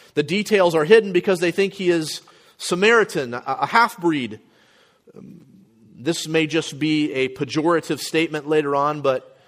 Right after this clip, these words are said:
they might be implying that they think he is not even truly Jewish.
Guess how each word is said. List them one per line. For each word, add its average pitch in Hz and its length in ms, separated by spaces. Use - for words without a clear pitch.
they 139 120
might 147 280
be 143 140
implying 135 600
that 120 260
they 120 100
think 127 280
he 123 180
is 110 120
not 120 200
even 110 220
truly 107 340
Jewish. 104 680